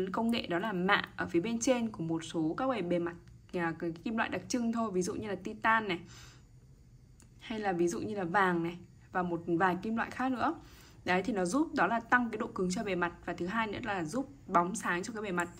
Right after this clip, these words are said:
của cái, cái, cái, cái nguyên liệu đó. Ở mẫu này thì, ờ, mặt khảm đẹp, size ba mươi sáu,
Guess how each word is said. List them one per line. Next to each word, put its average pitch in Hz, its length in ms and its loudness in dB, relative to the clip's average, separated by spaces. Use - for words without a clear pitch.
của 175 120 -2
cái, 170 200 0
cái, 175 140 0
cái, 180 200 -2
cái 185 100 -4
nguyên 220 180 -2
liệu 226 140 -4
đó. 175 300 -2
Ở 202 100 0
mẫu 190 220 0
này 254 260 2
thì, 196 160 2
ờ, 175 140 2
mặt 175 240 -2
khảm 170 340 0
đẹp, 185 200 4
size 233 400 0
ba 220 140 4
mươi 220 120 -2
sáu, 175 380 -4